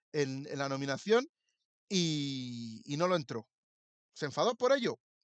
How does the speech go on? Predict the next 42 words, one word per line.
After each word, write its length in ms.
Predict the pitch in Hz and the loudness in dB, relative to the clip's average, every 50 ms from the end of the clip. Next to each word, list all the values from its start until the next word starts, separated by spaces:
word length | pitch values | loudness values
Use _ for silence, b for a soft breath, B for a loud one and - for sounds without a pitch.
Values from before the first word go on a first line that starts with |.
| _ _ _ | _ _ _
A 100 | - 139 | -6 -2
mí 160 | 165 226 302 427 453 _ - | -2 -2 -2 -2 -6 _ -8
no 160 | 165 180 208 | -4 -2 0
me 100 | 208 208 | 0 2
ha 20 | |
llegado 420 | 185 175 165 147 147 135 127 123 110 | 2 2 2 4 2 2 2 0 -4
tal 160 | - 131 131 | -6 -6 -6
enfado. 460 | 127 - - - 120 113 104 98 _ _ _ _ | -6 -10 -8 -8 -8 -8 -8 -12 _ _ _ _
Igual 360 | 123 113 123 156 170 180 165 | -12 -6 -2 -2 -2 -2 -2
sí, 260 | - - - 233 285 339 - | -6 -8 -6 -6 -6 -6 -6
pero 180 | 151 127 127 | -4 -4 -4
a 60 | 127 143 | -4 -4
mí 120 | 196 233 | -4 -4
no 100 | 226 202 | -4 -2
me 80 | 165 151 | -2 -2
ha 40 | |
llegado. 340 | 135 123 113 110 107 107 - _ _ b b b b b b | -4 -4 -6 -6 -8 -10 -12 _ _ b b b b b b
Y 80 | - 147 | -10 -8
es 80 | - | -6
que 100 | - 262 | -4 -2
no 60 | 247 247 | -2 -2
hay 60 | 226 | -2
que 80 | 214 | -4
enfadarse, 460 | 175 131 - 113 123 165 214 220 - 135 | -6 -8 -6 -4 -2 -2 -2 -4 -6 -10
o 20 | |
sea, 140 | - 117 113 | -8 -8 -6
son 160 | - 160 185 | -6 -6 -6
los 100 | 202 - | -6 -6
premios 280 | - 165 185 208 190 156 | -6 -6 -6 -4 -4 -4
de 80 | 131 | -4
The 140 | 117 104 95 | -4 -6 -6
Gref. 260 | 107 151 196 - - _ _ _ _ _ _ _ _ _ _ _ _ _ _ _ _ - | -4 -4 -4 -4 -6 _ _ _ _ _ _ _ _ _ _ _ _ _ _ _ _ 4
Hay 160 | 160 233 240 | 4 4 4
que 160 | - - 220 | 4 2 2
hacer 280 | 156 - 214 247 262 - - | 2 4 2 2 2 2 0
lo 140 | 143 165 151 | 2 2 2
que 80 | 147 147 | 2 0
acaba 360 | 143 120 170 170 165 165 160 | -2 0 2 4 4 4 4
de 60 | 143 | 2
hacer 340 | 131 - - 147 139 120 117 | 0 -2 -2 -2 -2 -4 -4
Tomate 360 | - 135 131 123 120 127 117 | -6 -4 -4 -4 -4 -6 -8
Cream, 220 | 107 113 110 110 | -8 -10 -14 -14